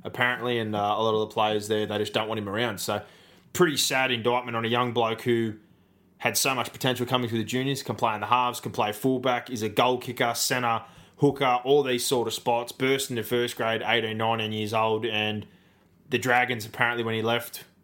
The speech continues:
they did want to keep him around, but they said he was too big for his boots. The Roosters felt a lot of the older players that he didn't know his place, and now at a third club already at age twenty-two is on the outer. It's not a good,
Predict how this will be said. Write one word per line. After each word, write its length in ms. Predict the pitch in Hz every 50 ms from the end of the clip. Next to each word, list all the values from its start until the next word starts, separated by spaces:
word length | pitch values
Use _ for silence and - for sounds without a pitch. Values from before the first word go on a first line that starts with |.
| _ -
they 100 | 113 110
did 140 | 127 131 120
want 140 | 120 117 113
to 40 |
keep 200 | - - 123 113
him 100 | 101 110
around, 300 | 107 113 117 120 123 117
but 140 | 110 117 -
they 160 | 113 101 104
said 160 | 104 - 120 113
he 60 | 113
was 120 | 113 117
too 160 | - 131 123
big 180 | 117 127 120 -
for 120 | - 123
his 120 | 113 107 -
boots. 380 | - 139 139 143 143 - - - - - - _ _ _ -
The 100 | 110 107
Roosters 480 | 123 131 139 131 131 - 131 120 113 -
felt 320 | - 127 123 123 117 -
a 40 | 117
lot 140 | 117 120 117
of 60 | 113
the 60 | 113
older 220 | 113 117 120 120 117
players 340 | - - 123 123 123 120 113
that 100 | 113 110
he 60 | 110
didn't 140 | 117 127 135
know 180 | 127 117 113 117
his 100 | 113 -
place, 400 | - - 127 131 139 139 - 131
and 80 | 113
now 180 | 117 120 120 113
at 60 | 107
a 20 | -
third 260 | - 135 127 120 120
club 200 | - 127 117 113
already 300 | 113 104 110 117 113 110
at 60 | 107 110
age 260 | 110 110 104 - -
twenty-two 560 | - 123 113 110 107 107 - 123 117 110 107
is 120 | 107 107
on 180 | - 117 110 107
the 160 | 104 98 101 107
outer. 180 | 101 - 113
It's 200 | 101 - - -
not 240 | 131 120 120 113 110
a 40 | 107
good, 280 | 107 113 113 104 101